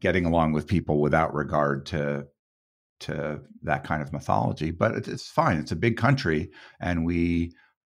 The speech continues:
we need to get along with each other and allow people to have the kinds of views and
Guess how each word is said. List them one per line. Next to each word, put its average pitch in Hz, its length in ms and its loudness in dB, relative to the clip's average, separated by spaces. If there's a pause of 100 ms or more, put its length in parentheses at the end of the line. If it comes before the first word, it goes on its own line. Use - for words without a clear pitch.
(400)
we 110 160 6
need 131 160 4
to 110 80 2
get 104 160 8
along 92 400 4
with 87 160 4
each 76 240 -2
other 85 420 4 (600)
and 87 160 4
allow 85 300 4
people 82 480 -2
to 78 140 -2
have 80 420 2
the 82 100 -4
kinds 78 480 -2
of 78 280 -8 (460)
views 80 640 -2 (220)
and 76 580 -4